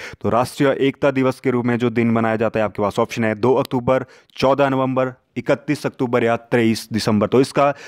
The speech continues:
जो राइट आंसर रहेगा वो रहेगा ऑप्शन सी इकतीस अक्टूबर दोस्तों जो है राष्ट्रीय एकता दिवस के रूप में मनाया जाता है। इस दिन दोस्तों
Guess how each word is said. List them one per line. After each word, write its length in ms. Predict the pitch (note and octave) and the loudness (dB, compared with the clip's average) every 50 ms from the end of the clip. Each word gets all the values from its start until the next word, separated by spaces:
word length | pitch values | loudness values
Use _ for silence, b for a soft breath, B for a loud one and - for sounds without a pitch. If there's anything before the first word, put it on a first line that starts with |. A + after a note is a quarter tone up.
| B B B | B B B
जो 80 | G#2+ G#2+ | -4 -2
राइट 300 | G#2+ A#2 C3 D3 C#3 D#3 | 2 2 2 2 2 0
आंसर 200 | D#3 D3 - D3+ | -2 0 -2 0
रहेगा 280 | C#3+ C3+ B2+ B2+ B2 | 0 2 2 2 2
वो 140 | B2 A#2 A#2+ | 2 0 0
रहेगा 220 | A#2+ A#2+ A#2 G#2+ G#2 | 0 0 2 2 2
ऑप्शन 440 | B2 B2 - - - C3 C3 C3+ - B B B B | 0 0 0 0 -2 0 0 -2 -4 B B B B
सी 200 | - - - C#3 D3 - C#3+ | -2 2 4 4 4 4 0
इकतीस 520 | C3 - D3+ C#3+ - - - E3 D3+ - | 0 0 0 0 0 0 0 0 0 0
अक्टूबर 420 | - B2+ - - C3+ A#2 A#2+ B2+ | -6 -6 -2 -2 -2 0 0 -2
दोस्तों 400 | A#2 A#2+ A#2 A2 - B2+ A#2+ A#2 | 0 0 -2 -2 0 0 0 0
जो 160 | A#2 A2+ A#2 A2 | 0 0 0 2
है 140 | A2 G#2+ | 2 2
राष्ट्रीय 580 | G#2 A#2 B2 C3 - - - - C#3+ C#3 C3+ C3+ - - | 2 2 0 0 0 -4 -6 0 2 4 4 2 2 0
एकता 420 | C3 C3+ C3+ - - - C3+ C3 B2+ | -2 -2 -2 -2 -4 -2 0 0 0
दिवस 320 | B2 A#2+ A#2 A#2+ A#2 - | 0 0 0 0 -2 -2
के 100 | - A#2 | -4 -2
रूप 160 | A2 A2+ G#2 | -2 -2 -2
में 100 | A2+ A2 | -2 -2
मनाया 240 | G#2+ G#2+ G#2+ G#2 G#2+ | -2 0 0 -2 -2
जाता 260 | G#2 G#2+ G#2 - - | 0 -2 -2 0 0
है। 180 | G2+ G#2 G#2 G2+ B B B B B | 0 0 0 -2 B B B B B
इस 200 | - D3 C#3 - | 2 2 2 2
दिन 100 | C#3+ C3+ | 2 2
दोस्तों 380 | C3+ B2+ - - B2+ C3 B2+ | 2 2 2 2 0 2 0